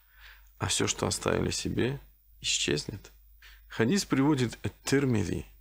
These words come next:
и он достоверный. Или ещё более удивительные слова пророка, да благословит его Аллах и приветствует, адресованные опять же его жёнам. Он сказал им:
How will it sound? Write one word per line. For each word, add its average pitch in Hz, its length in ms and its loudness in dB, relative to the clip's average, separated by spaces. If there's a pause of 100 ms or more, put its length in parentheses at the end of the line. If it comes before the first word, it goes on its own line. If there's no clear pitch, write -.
(180)
и 101 60 -2
он 117 200 0
достоверный. 107 720 -4 (600)
Или 117 220 4
ещё 120 300 2
более 135 260 4
удивительные 110 640 2
слова 107 320 2
пророка, 101 540 0
да 101 100 0
благословит 101 640 0
его 104 160 2
Аллах 98 260 0
и 98 40 -6
приветствует, 92 720 -2
адресованные 101 800 0
опять 110 260 -2
же 98 100 0
его 92 200 0
жёнам. 90 400 -2 (1000)
Он 110 200 0
сказал 110 500 0
им: 87 180 -4